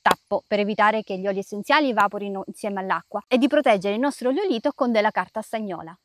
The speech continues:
Questo oleolito lo utilizzeremo per tutti i problemi della pelle, dall'eczema alla psoriasi, dermatiti, punture di insetto, ferite, ustioni, per tutti i problemi possibili e anche immaginabili,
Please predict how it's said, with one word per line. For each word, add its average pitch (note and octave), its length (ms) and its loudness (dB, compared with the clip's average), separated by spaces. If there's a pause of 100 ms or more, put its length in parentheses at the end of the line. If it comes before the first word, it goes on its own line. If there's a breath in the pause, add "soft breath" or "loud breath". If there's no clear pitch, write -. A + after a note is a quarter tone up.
(120)
Questo B3 400 -6
oleolito A#3 440 -2
lo A3 240 4
utilizzeremo A#3 680 -2
per A#3 220 -2
tutti B3+ 300 -4
i A#3 40 -4
problemi G#3+ 440 -2
della G3+ 240 0
pelle, F#3 520 -2 (200)
dall'eczema G#3 1040 2
alla G#3 160 2
psoriasi, G#3 760 -4 (460 soft breath)
dermatiti, B3+ 960 2
punture A#3+ 400 -2
di A3 80 -4
insetto, A3+ 600 -2
ferite, A#3+ 520 -2
ustioni, A#3 680 -2
per - 160 -6
tutti G4 180 -4
i F4 40 -2
problemi A#3 440 0
possibili D4+ 640 0
e - 80 -2
anche C4+ 240 2
immaginabili, F#3+ 720 -2